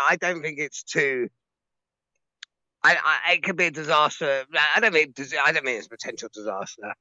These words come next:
Uh, Moon's probably the sensible option. I'd like, I'd like to see Genge. Um, I'd like to see Genge start just because I think he will piss off the Welsh,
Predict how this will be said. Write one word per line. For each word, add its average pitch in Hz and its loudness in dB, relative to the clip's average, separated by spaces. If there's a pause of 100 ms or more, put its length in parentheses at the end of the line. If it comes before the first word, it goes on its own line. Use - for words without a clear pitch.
(640)
Uh, 160 8
Moon's 220 6
probably 185 2
the 160 -2
sensible 160 0
option. 135 -2 (440)
I'd 156 6
like, 147 4 (240)
I'd 151 0
like 147 2
to 123 -14
see 127 -4
Genge. 127 2 (140)
Um, 123 4 (300)
I'd 135 2
like 135 -2
to - -6
see 131 -4
Genge 127 -4
start 123 -2
just - -8
because 117 0 (460)
I 123 4
think - -12
he - -20
will 117 -4
piss - -4
off 113 0
the 123 0
Welsh, 113 4